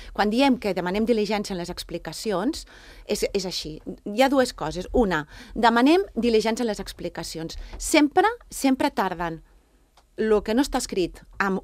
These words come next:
obrir la boca i sempre previ que algú, el, l'oposició, li, li reclami. La Cristina diu, «Hi ha hagut comissions, hi ha hagut debats extraordinaris.» Sempre els ha demanat l'oposició. Sempre els ha demanat l'oposició.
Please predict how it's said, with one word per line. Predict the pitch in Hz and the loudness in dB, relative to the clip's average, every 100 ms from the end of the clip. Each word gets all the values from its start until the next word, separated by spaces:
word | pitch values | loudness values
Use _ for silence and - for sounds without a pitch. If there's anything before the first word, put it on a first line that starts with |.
| - | 2
obrir | 220 285 | 4 4
la | 247 | 4
boca | 190 - 349 427 - - - | 2 0 -2 -4 -16 -20 -4
i | 247 | -2
sempre | - 302 302 339 | 2 4 4 2
previ | - 262 262 269 359 427 - - | 4 6 8 8 6 2 -10 -4
que | 233 | 2
algú, | 202 190 233 202 - - | 2 4 2 2 0 -2
el, | 185 190 180 | 0 -2 -2
l'oposició, | 196 180 180 196 202 - 285 403 - - - | 0 0 2 -2 -2 0 0 0 -4 -20 -6
li, | 214 214 202 | 0 2 2
li | 190 | 0
reclami. | 185 175 160 165 160 - | -4 -4 -6 -6 -6 -4
La | 196 | -4
Cristina | 214 - 269 | -4 2 2
diu, | 185 180 | 2 2
«Hi | |
ha | 254 | 2
hagut | 254 254 | 2 0
comissions, | 277 220 165 170 170 175 | 0 0 0 -4 -4 -4
hi | |
ha | 196 | -4
hagut | 208 214 | -2 -2
debats | 208 190 214 | 0 -2 -4
extraordinaris.» | - 185 170 160 - - - - | -8 -6 -6 -6 -8 -12 -16 -10
Sempre | - 311 311 349 | 2 6 6 4
els | 311 | 2
ha | 233 | 0
demanat | 190 208 226 | 0 0 0
l'oposició. | - 170 156 - - - - - | -2 -8 -10 -10 -12 -14 -18 -20
Sempre | - - - 294 285 359 - | -14 -6 4 6 6 4 0
els | 214 196 | -4 -2
ha | |
demanat | 175 185 247 247 | -2 0 -2 -4
l'oposició. | 208 202 190 175 165 - 147 151 | -4 -4 -2 -6 -6 -10 -10 -10